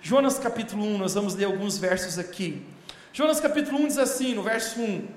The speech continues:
"E veio a palavra do Senhor a Jonas."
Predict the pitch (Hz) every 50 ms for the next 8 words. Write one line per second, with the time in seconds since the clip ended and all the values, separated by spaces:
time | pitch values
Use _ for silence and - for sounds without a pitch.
0 | - - - - - - 202 196 208 302 370 453 - - 302 302 294 285 285 285
1 | 285 269 262 254 - 254 233 220 233 247 254 262 247 - 208 226 220 202 175 165
2 | - 208 247 262 254 220 190 170 - -